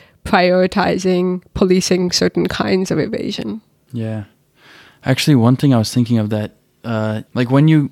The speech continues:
Speaker 2: when you get written a fine by these fare inspectors, usually the fine is, like, you know,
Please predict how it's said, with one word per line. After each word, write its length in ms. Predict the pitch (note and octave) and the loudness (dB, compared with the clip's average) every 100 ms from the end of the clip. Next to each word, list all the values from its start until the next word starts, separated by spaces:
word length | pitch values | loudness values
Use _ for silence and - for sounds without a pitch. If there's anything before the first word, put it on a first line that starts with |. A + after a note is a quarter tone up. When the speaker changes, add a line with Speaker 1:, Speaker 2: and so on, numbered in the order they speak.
| _ | _
Speaker 2:
when 180 | B2 C3+ | 2 4
you 100 | D#3+ | 4
get 320 | D3 C3 - - | 4 2 -2 -2
written 320 | B2 C3 C3+ | 0 2 2
a 60 | |
fine 400 | A#2 - A#2 A2+ | 0 -2 -2 0
by 160 | G#2 G#2 | -2 -4
these 340 | G#2 G#2 G#2 | -4 -6 -6
fare 220 | - A2 A2 | -6 -2 -2
inspectors, 640 | G#2 A2 G2+ A2 G#2+ - _ _ - _ _ _ | -2 -6 -4 -4 -6 -8 _ _ -20 _ _ _
usually 280 | C3 C3+ C#3 | 2 4 4
the 160 | B2+ | 2
fine 340 | A#2 - A#2 A#2 | -2 0 2 4
is, 140 | A2 | 2
like, 280 | A2 G#2 - | 0 -2 -4
you 120 | A#2 | -2
know, 280 | G#2+ G2 | 0 -2